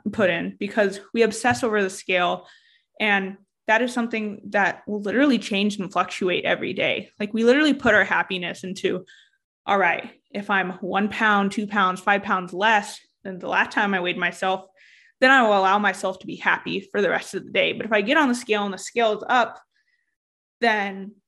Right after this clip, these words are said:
oh, it's, I'm, I'm in a bad mood. It's over.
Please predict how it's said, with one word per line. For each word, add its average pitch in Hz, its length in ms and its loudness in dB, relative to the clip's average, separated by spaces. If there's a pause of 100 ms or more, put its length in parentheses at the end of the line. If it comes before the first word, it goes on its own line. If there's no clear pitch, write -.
(220)
oh, 214 280 -2 (560)
it's, 208 200 0
I'm, 202 300 2
I'm 202 140 4
in 208 100 2
a 208 40 2
bad 196 260 2
mood. 196 320 -4 (180)
It's 202 140 -4
over. 190 500 0